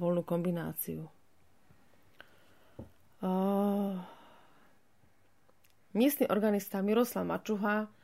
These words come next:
nástroj označil, že orgán má nádherný zvuk a pravidelnú údržbu. To je dobré, že má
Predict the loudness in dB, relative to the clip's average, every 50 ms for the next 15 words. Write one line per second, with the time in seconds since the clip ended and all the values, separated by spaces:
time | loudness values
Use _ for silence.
0 | -20 -20 -20 -16 -8 -2 0 0 0 0 -4 -6 -6 -6 -6 -4 -4 -2 -2 0
1 | -2 -2 -4 -4 -2 -2 -2 -2 -2 -4 -4 -4 -2 -2 -2 -2 -4 -4 -4 -2
2 | 0 0 0 0 0 0 -2 -2 -4 -6 -6 -4 -2 0 0 0 0 -2 -8 -12
3 | -8 -6 -6 -4 -4 -4 -4 -6 -6 -8 -6 -4 -4 -2 0 -2 -2 -2 -2 -2
4 | 0 2 2 2 2 0 -6 _ _ _ _ _ _ _ _ _ -20 -20 _ _
5 | _ -20 -20 _ _ -20 -20 -20 -20 _ _ _ _ _ _ _ _ _ _ _
6 | _ _ _ _ _ _ _ _ _ _ _ _ _ -20 -20 -20 -20 _ _ _
7 | _ -20 -20 _ _ -4 2 4 4 4 4 2 2 2 2 0 0 -2 -2 -4